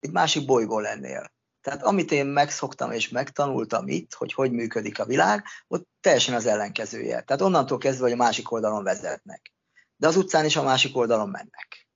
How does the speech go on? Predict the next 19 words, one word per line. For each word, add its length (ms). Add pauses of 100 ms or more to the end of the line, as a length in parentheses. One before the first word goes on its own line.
(440)
Minden 440
máshogy 540
gondolnak, 580
máshogy 380
látják 600
a, 360 (400)
a, 100
a 220
dolgokat. 640
Tehát 180
ez 60
nekem 260
például 260
nagyon 280
furcsa 500
volt. 460 (880)
Nagyon 340
érdekes, 600
ami 480